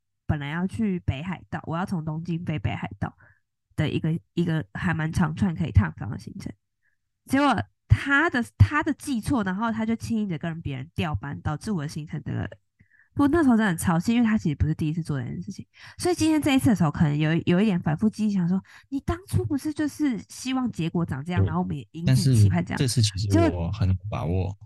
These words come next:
Speaker 2: 我跟你反复确认过，就是这个时间。
Speaker 1: 这个时间你也是没有，最后我们没有办法来啊，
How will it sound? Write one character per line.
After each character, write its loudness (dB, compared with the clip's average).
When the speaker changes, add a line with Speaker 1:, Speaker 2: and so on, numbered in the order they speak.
Speaker 2:
我 -2
跟 2
你 4
反 -8
复 -2
确 -2
认 -2
过， -8
就 2
是 -2
这 -2
个 -6
时 -8
间。 -8
Speaker 1:
这 -2
个 0
时 -6
间 -6
你 -8
也 -10
是 -14
没 -8
有， -6
最 2
后 4
我 0
们 -6
没 -4
有 -2
办 0
法 -10
来 -8
啊， -14